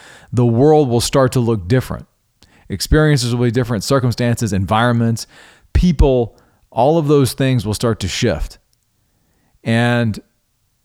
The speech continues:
so I shouldn't be surprised when that happens. And I shouldn't continue to look around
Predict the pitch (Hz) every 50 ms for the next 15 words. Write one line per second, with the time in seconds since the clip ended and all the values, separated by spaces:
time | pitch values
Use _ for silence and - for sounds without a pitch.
0 | _ _ _ _ _ _ _ _ _ - - - 147 135 127 120 113 - - 175
1 | 170 156 160 151 151 139 - - 120 - - 147 147 156 151 135 117 - 127 127
2 | 123 120 117 143 147 185 180 - 80 76 78 98 101 104 107 - - 185 156 143
3 | 139 131 135 127 113 - 147 143 139 127 107 117 113 117 143 135 - 143 123 110
4 | 117 127 139 143 123 95 92 95 107 123 131